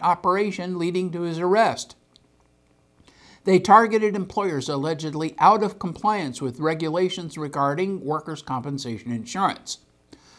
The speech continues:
While investigating his company, investigators discovered Hernandez had been in operation since two thousand seven and stopped purchasing workers' compensation insurance in two thousand eleven.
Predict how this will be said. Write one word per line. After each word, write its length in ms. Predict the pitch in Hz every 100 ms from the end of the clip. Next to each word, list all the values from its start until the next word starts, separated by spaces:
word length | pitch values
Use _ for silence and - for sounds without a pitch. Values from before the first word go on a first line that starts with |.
| _
While 320 | - 156 196 233
investigating 760 | 220 226 233 208 196 202 196
his 100 | 185
company, 400 | - 196 185 139
investigators 680 | 135 139 139 139 131 135 127
discovered 800 | 123 135 - 220 220 214 214 220 220 - _
Hernandez 580 | - 175 180 170 170 160
had 260 | 143 139 131
been 240 | 143 143
in 240 | 143 139 139
operation 760 | 175 233 - 175 196 196 180
since 320 | 147 147 139 -
two 220 | 165 151
thousand 420 | 151 139 127 135
seven 460 | 170 190 170 190 190 - - -
and 200 | 160 143
stopped 640 | - - 247 226 175 - _
purchasing 640 | - 208 208 165 185 170
workers' 340 | 170 160 156 139
compensation 720 | 151 147 143 139 151 147 220
insurance 560 | 233 - 247 180 180
in 160 | 185 175
two 160 | 165 160
thousand 380 | 160 151 143
eleven. 460 | 143 151 202 160 95